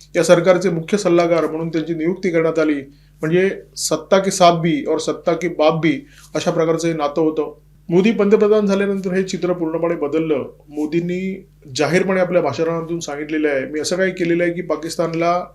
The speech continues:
कटोरा घेऊन जगभरामध्ये भीक मागावी लागते" आणि तशी परिस्थिती सुद्धा झालेली. पाकिस्तानची अर्थव्यवस्था पूर्णपणे मोडीत निघाली. पाकिस्तानला आयएमएफ कडे जावं लागलं, वर्ल्ड बँकेकडे जावं लागलं, जिथून जिथून भीक मिळण्याची शक्यता आहे, तिथे तिथे पाकिस्तानला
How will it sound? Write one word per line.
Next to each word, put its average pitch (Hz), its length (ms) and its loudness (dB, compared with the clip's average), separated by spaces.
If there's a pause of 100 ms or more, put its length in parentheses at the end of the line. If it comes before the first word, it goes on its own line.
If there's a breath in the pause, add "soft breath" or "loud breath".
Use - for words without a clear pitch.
कटोरा 190 360 2
घेऊन 151 300 -2
जगभरामध्ये 160 520 0
भीक 151 220 -8
मागावी 151 280 -2
लागते" 147 300 -2 (580 soft breath)
आणि 175 160 -2
तशी 190 160 2
परिस्थिती 202 440 -2
सुद्धा 185 240 -2
झालेली. 156 320 0 (500 soft breath)
पाकिस्तानची 196 500 2
अर्थव्यवस्था 185 480 2
पूर्णपणे 175 380 0
मोडीत 165 360 2
निघाली. 170 420 2
पाकिस्तानला 160 800 -2
आयएमएफ 151 380 0
कडे 165 160 2
जावं 156 200 4
लागलं, 156 360 2
वर्ल्ड 156 260 2
बँकेकडे 160 500 0
जावं 151 280 0
लागलं, 156 340 0 (420 soft breath)
जिथून 220 300 6
जिथून 202 300 2
भीक 180 180 2
मिळण्याची 175 400 0
शक्यता 165 400 0
आहे, 156 200 2
तिथे 151 220 -2
तिथे 160 240 -2
पाकिस्तानला 165 640 -2